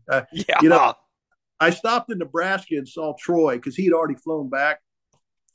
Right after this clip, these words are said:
Speaker 1: So I, I stopped and saw him and had dinner with his family. And we're sitting at the dinner table, and he says, "So, John,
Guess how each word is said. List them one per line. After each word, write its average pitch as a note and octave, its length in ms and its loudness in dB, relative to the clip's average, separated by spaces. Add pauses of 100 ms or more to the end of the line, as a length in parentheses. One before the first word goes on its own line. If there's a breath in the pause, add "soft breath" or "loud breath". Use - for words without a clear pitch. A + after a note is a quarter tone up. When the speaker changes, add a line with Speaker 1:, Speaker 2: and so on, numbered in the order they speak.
(120)
Speaker 1:
So C3+ 160 -6
I, D3+ 200 0
I D3 100 -4
stopped E3+ 420 -2
and C3+ 100 -4
saw D#3+ 260 -2
him C#3+ 200 -2
and B2+ 80 -6
had C3+ 140 -4
dinner D3+ 220 0
with C#3 120 -2
his A#2+ 120 -8
family. D3+ 360 -2
And - 540 -10
we're D3+ 80 2
sitting F3 220 0
at D3 60 2
the D3 60 0
dinner D#3+ 280 2
table, C3+ 360 -4
and C3 80 -6
he D#3 80 -4
says, C#3+ 320 -6
"So, D3 100 -6
John, C#3 520 -4